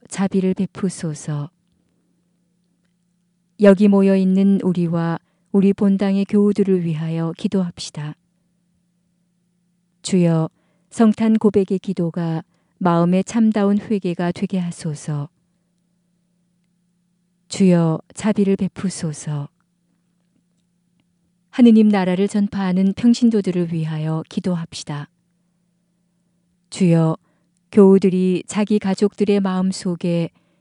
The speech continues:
그리스도께서 탄생하실 수 있도록 가정을 꾸미게 하소서. 주여, 자비를 베푸소서.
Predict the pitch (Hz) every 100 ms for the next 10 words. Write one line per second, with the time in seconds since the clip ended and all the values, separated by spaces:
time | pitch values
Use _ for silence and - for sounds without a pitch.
0 | _ _ - 214 214 220 208 208 233 -
1 | 247 240 254 233 208 - 190 - 165 -
2 | 160 165 160 _ _ - 196 175 175 170
3 | 175 - 214 196 196 180 175 165 147 -
4 | 147 151 _ _ _ _ _ _ _ _
5 | _ _ _ _ _ _ _ _ _ _
6 | - 190 170 165 160 160 - - 190 185
7 | 190 190 175 - 180 - 160 - 156 147